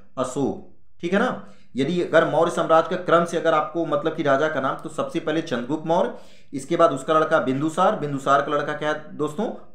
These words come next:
अशोक। अब देखिए, अशोक किसका लड़का था? बिंदुसार का। याद रखिए, कई बार क्वेश्चन पूछा कि अशोक किसका लड़का था? बिंदुसार का।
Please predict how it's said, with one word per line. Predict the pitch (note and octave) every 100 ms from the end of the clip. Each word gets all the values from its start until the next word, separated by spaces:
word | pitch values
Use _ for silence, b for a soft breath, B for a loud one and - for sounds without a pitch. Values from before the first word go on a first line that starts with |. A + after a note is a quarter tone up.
| B2
अशोक। | - G2+ F2+ b b b b
अब | D3+ C#3
देखिए, | C3 G#2 F#2+ - - - - -
अशोक | C3+ F#3 F#3+
किसका | E3+ - F#3+
लड़का | F#3+ F#3 F#3
था? | -
बिंदुसार | D3+ D#3+ E3 D#3+ C#3
का। | B2+ G#2+
याद | B2 C3+
रखिए, | D3 F3 F3
कई | E3 D#3
बार | D#3+
क्वेश्चन | D#3+ D3+ D#3
पूछा | D3 D#3 F3+
कि | F#3
अशोक | E3+ F3
किसका | F3 - D#3+
लड़का | C#3 -
था? | - F#2
बिंदुसार | F2+ C#3 C#3 - C3+
का। | A2 F#2 -